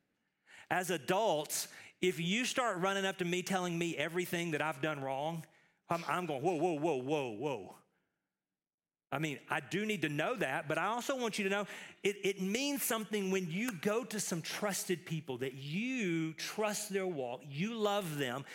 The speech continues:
and you say, "Hey, will you walk alongside me? If you see me taking a wrong turn, if you see me in error, I need you," in love. Now listen, there is a way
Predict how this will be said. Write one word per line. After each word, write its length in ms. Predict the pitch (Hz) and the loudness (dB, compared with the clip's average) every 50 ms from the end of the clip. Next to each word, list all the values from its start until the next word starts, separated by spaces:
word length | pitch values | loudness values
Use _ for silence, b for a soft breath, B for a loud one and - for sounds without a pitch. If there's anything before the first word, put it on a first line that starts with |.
| B B B B | B B B B
and 80 | B 170 | B -2
you 100 | 180 180 | 0 0
say, 180 | - - 180 165 | 0 0 0 0
"Hey, 140 | 156 233 | 0 -2
will 120 | 226 185 202 | -2 -2 -4
you 160 | 202 247 277 - | -4 -6 -8 -6
walk 220 | - 254 202 - - | -4 -4 -4 -2 -4
alongside 520 | 156 147 135 127 - - - 107 117 110 | -4 -4 -4 -6 -4 -4 -2 -2 -2 -4
me? 240 | 123 123 127 117 - - _ _ _ _ _ _ _ _ _ _ _ _ _ _ _ b b b b b b | -4 -8 -8 -10 -12 -18 _ _ _ _ _ _ _ _ _ _ _ _ _ _ _ b b b b b b
If 160 | 180 185 226 | -2 0 0
you 80 | 254 233 | -4 -4
see 200 | - - 269 247 | -2 -4 -2 -2
me 140 | 220 202 | -2 -2
taking 480 | 165 - 190 175 165 165 147 131 127 117 - - _ _ _ - | 0 0 0 0 0 -2 -4 -4 -6 -8 -12 -18 _ _ _ -4
a 60 | 147 | -2
wrong 300 | 156 147 143 143 139 135 | -2 0 -2 -2 -2 -4
turn, 400 | - - 135 127 113 104 95 90 - - - _ _ B B B B B B B B | -4 -4 -2 -2 -4 -4 -6 -12 -16 -20 -20 _ _ B B B B B B B B
if 180 | 170 185 185 | 0 2 2
you 140 | 190 220 254 | 2 2 2
see 260 | 233 - 254 240 233 | 2 2 0 0 0
me 200 | 226 214 208 190 | 0 2 2 2
in 100 | 170 151 | 2 2
error, 300 | 147 143 135 127 120 110 B B B B B - - | 2 2 0 0 -2 -2 B B B B B -2 -2
I 520 | 165 180 180 185 180 185 185 185 190 170 B B B | 0 0 2 2 2 2 2 0 -2 -4 B B B
need 580 | 156 156 165 165 165 165 165 165 165 165 139 | -4 -2 0 2 2 2 2 2 0 -2 -4
you," 440 | 123 147 151 143 131 127 120 - - 123 - _ _ _ _ _ _ - | -4 -2 -2 -2 -2 -2 -4 -6 -8 -12 -16 _ _ _ _ _ _ -4
in 160 | 202 226 269 | -2 0 0
love. 560 | 277 277 269 262 247 185 135 107 95 - - - _ _ _ _ _ _ _ _ - | 2 2 2 2 2 2 0 0 -4 -8 -12 -16 _ _ _ _ _ _ _ _ -4
Now 100 | - 156 | -2 0
listen, 260 | 170 190 - 143 107 B B B B B B B | 0 2 0 -2 -4 B B B B B B B
there 200 | 131 143 156 170 | -2 0 0 0
is 100 | 165 156 | 0 0
a 60 | 185 185 | 0 2
way 460 | 180 196 185 160 139 123 123 117 | 2 2 2 2 0 -2 -4 -6